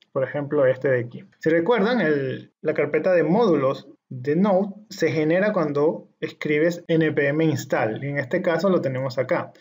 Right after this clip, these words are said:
Es decir, estamos ignorándolo porque no necesitamos que se traiga la carpeta de módulos del local, es decir, porque puede estar sucio, pues, porque yo puedo haber trabajado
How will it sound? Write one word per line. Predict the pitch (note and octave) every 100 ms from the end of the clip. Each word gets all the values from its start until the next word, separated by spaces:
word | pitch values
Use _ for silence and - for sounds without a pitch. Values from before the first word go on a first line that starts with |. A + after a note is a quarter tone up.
| _ _ _ -
Es | D#3+
decir, | F3 F3 C#3
estamos | D3 E3+ F#3+ A3+ -
ignorándolo | G#3+ G3 E3 D3+ G#3 G3+ D3+ D3+ A#3 - _
porque | F#3 F#3 G3
no | F3+ F#3+
necesitamos | A3 A3 F#3+ D#3 G#3 G3+ D3 D#3+ -
que | -
se | C#3 C#3+
traiga | D#3 D3+ D#3+
la | E3 C#3+
carpeta | C3+ - D3+ E3+ E3 D#3+
de | C#3+
módulos | D#3 G3 F#3+ G3 A3 - - -
del | C3+ C#3+ C#3 C3+
local, | C3 E3 B2+ A2+
es | B2+
decir, | C#3+ C#3
porque | - C#3+
puede | - G3
estar | G3 C#3
sucio, | - F#3 -
pues, | A#2+ A#2+
porque | B2+ B2+ C3+
yo | C#3+ D3
puedo | F3
haber | E3+ E3 E3
trabajado | F3 D#3 C#3+ C#3+ C#3